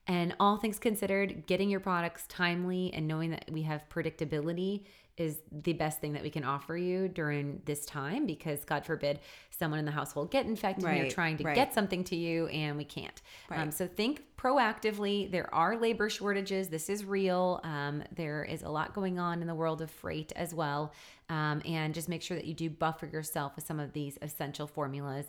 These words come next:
Speaker 1: regardless of what your kind of ride or die players are. So if it's Relax and Regulate, if it's Inflammazyme,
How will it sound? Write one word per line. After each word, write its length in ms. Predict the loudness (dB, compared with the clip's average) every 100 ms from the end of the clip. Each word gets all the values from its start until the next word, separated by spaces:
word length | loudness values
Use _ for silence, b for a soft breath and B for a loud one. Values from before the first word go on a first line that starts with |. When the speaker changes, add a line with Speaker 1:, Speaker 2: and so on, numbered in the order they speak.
| B B B 2
Speaker 1:
regardless 500 | 6 6 4 2 0
of 140 | -2
what 160 | -2 0
your 280 | 2 2
kind 200 | 0 -2
of 120 | -2 0
ride 240 | 0 0
or 60 | 0
die 260 | 0 -2 -6 -16 -18
players 400 | -4 0 0 0
are. 240 | 2 2 2
So 100 | -4
if 80 | -6
it's 140 | -4
Relax 360 | 0 0 -2 -2
and 80 |
Regulate, 380 | 0 2 2 0
if 80 | -2
it's 140 | -4
Inflammazyme, 760 | -4 0 2 2 0 -2 -2